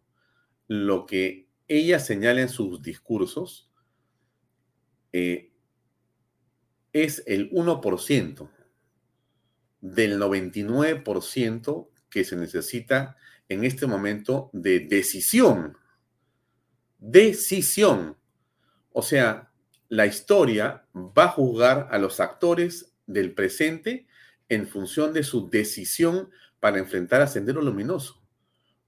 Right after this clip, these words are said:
No de sus aplausos, ni de sus buenas maneras, sino de haber utilizado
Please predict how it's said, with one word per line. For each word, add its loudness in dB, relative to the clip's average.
No -2
de -4
sus -12
aplausos, -8
ni -8
de -4
sus -12
buenas -4
maneras, -10
sino -2
de 2
haber 2
utilizado 0